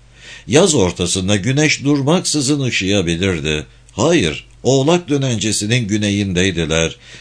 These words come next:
Buradan aşağısı sonsuza dek gölgedeydi. Enkaza yaklaştılar.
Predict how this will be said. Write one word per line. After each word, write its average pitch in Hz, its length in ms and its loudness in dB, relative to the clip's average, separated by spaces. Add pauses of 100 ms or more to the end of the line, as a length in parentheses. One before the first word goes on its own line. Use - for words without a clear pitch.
(120)
Buradan 110 420 2
aşağısı 87 600 0
sonsuza 135 720 0
dek 139 220 0
gölgedeydi. 90 960 -2 (1120)
Enkaza 170 580 4
yaklaştılar. 80 880 -2